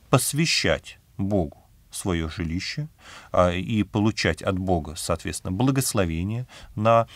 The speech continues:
э, житие в нем. Это смысл тот, что мы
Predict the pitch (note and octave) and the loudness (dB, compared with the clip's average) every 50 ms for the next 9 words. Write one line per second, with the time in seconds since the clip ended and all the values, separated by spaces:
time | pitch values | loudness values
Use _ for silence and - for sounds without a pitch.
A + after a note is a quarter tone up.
0 | - - - - A2 G#2 G2 F#2+ F#2+ F#2+ F#2 F#2 F#2+ G2 G2 G2+ F#2+ F#2 - G#2+ | -20 -20 -14 -6 -2 0 0 2 2 2 0 0 -2 -4 -4 -4 -4 -4 -4 -4
1 | G2+ - - G#2 G2 F#2 F#2+ F#2+ F2+ F2 F#2+ - B2 - - G#2+ - - - C3 | -2 0 0 2 2 2 0 -2 -2 -2 -2 -4 -6 -6 -6 -6 -6 -4 -2 -4
2 | B2 - - G2+ - - E3 - - - - G#2 F2+ G2 A#2 A#2+ B2+ A#2+ G2 E2+ | -4 -4 -6 -6 -4 -4 -4 -4 -4 -4 -4 -4 -2 0 0 2 2 2 0 0
3 | D#2+ | -4